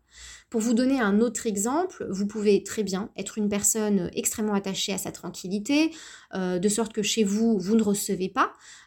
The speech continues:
euh, vous préférez vous ressourcer seul. Pourtant, euh, vous adorez socialiser, mais vous le faites plutôt à l'extérieur, euh, dans des lieux publics dédiés à cela.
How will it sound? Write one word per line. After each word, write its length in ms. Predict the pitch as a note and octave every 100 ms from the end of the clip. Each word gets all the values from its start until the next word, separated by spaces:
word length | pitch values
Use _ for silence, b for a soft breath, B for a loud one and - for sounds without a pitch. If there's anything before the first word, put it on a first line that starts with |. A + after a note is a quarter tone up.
| -
euh, 280 | F3+ F3+ F3
vous 120 | G3
préférez 400 | G3+ A3 A3 A3+
vous 140 | F#3+ F#3+
ressourcer 520 | G3 - - - F3
seul. 600 | - - A#3+ F#4 D#4+ F3+ B B _
Pourtant, 640 | - B3 - C#4+ C4+ C4 -
euh, 100 | F#3
vous 280 | E3+ F3 F#3+
adorez 380 | F3+ A3 C4
socialiser, 720 | B3+ G#3+ - G3 F#3+ F#3 C#4+ A#4
mais 80 | A#3+
vous 120 | F#3+
le 60 | G3+
faites 200 | F#3+ -
plutôt 300 | G#3+ A3+ A3+
à 80 | G3
l'extérieur, 800 | F3 - - G3 G#3 A#3 F#4 C#4+
euh, 160 | F#3+ F#3
dans 180 | F#3
des 120 | F#3 F#3
lieux 180 | F3+
publics 340 | E3+ G3 A3+ G#3+
dédiés 280 | F3+ F3 E3+
à 60 |
cela. 380 | F#3+ - D#4